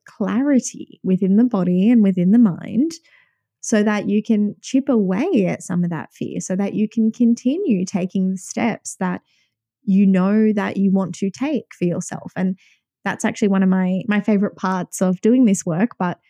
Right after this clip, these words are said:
specifically of doing this work with the community that has gravitated toward the Seed Space wider network, because all of you are familiar with some variation of self-development work, right? You've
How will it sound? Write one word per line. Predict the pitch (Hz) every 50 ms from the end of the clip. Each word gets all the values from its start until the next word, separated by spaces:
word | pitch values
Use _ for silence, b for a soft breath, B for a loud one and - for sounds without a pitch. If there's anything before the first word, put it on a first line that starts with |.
| _ _
specifically | - - - - 208 196 - - 311 311 - 247 226 - 185 180 185 214 220
of | 202 185
doing | 185 196 226 269 269 233
this | 196 190 - -
work | 185 175 180 185 180 -
with | 185 180 175 - _ -
the | 185 -
community | - - 196 185 202 247 320 330 277 202 170 170 - 170 202 262 339 370 - b b b b b _ -
that | 175 175 196 190 185 - -
has | 190 196 185 185
gravitated | - 190 185 180 185 180 190 190 - - 196 180 185 185 214 247 262 -
toward | - 196 175 165 170 170 170 170 170 170 165 - _ _ _ _ - 254 -
the | 185
Seed | 170 - - 107 143 170 185 -
Space | - - - 175 - - - 190 - - - - - - -
wider | 202 180 170 156 165 175 170
network, | 165 147 - - 196 180 - 330 370 - - - - _ _ _ _ _ _
because | - 247 - 302 254 -
all | - 220 220 262 330
of | 302 247
you | 214 190 185 185 190 -
are | 208 196 196
familiar | - 240 208 196 196 220 233 196 - -
with | - - 208 180 180 160 185 180 _ _ - -
some | 185 - - 196 208 214 220 220
variation | 202 196 180 185 185 180 175 180 196 - - 160 -
of | 180
self-development | - - 180 180 170 - 185 170 175 165 165 - 170 - - -
work, | - - - - - - -
right? | - - 208 247 247 - - -
You've | 202 196 175 175